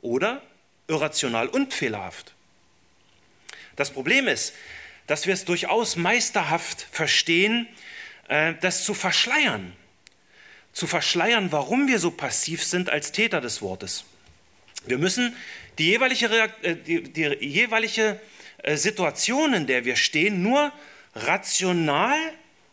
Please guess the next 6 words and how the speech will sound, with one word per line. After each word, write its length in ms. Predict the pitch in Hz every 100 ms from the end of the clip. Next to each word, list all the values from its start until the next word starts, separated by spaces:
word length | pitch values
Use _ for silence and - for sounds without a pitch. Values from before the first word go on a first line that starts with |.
| _ _ _ _ _
betrachten. 840 | 180 - - 120 - - 247 285 - - - _ _ _ _ _ _ _ _ _ _ _ _ _ _ _ _ _ _ -
Und 180 | 147
wir 80 | 160
können 280 | - 240 285
uns 220 | 214 -
dann, 300 | 113 90 98